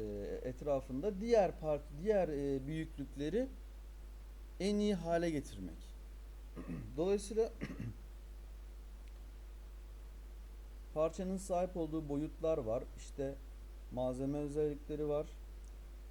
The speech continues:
e, vesaire var. Bunlar değişken özellikler ama seçilen parametre sabit tutulan özellik diyebiliriz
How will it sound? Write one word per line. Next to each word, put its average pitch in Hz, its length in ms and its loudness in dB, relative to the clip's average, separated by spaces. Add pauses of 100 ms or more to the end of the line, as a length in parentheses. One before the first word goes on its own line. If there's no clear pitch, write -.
(120)
e, 113 120 -4
vesaire 135 520 2
var. 143 180 2 (160)
Bunlar 175 380 2 (1120)
değişken 165 460 4
özellikler 113 800 2 (540)
ama 180 220 4
seçilen 196 460 2
parametre 156 680 2 (480)
sabit 214 500 4
tutulan 151 360 0
özellik 104 720 -2 (640)
diyebiliriz 131 580 2